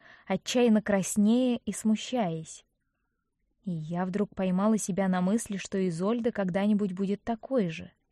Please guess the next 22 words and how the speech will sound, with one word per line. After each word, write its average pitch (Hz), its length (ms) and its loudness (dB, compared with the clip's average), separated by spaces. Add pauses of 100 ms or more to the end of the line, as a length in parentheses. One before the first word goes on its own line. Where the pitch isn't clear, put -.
(140)
маленькой 196 600 2
копией 233 580 -4
своих 185 460 -4
родителей. 196 720 -4 (1200)
На 196 120 0
тарелке 226 520 0
передо 202 340 2
мной 226 260 2
появилось 202 600 0
первое 214 440 -2
блюдо, 214 500 -2 (540)
но 175 100 -2
едва 180 300 0
я 214 160 2
успела 214 400 0
притронуться 208 720 0
к - 120 -8
вилке, 226 440 -4 (480)
как 190 180 -2
завязалась 190 600 0
светская 214 480 -2
беседа. 165 640 -4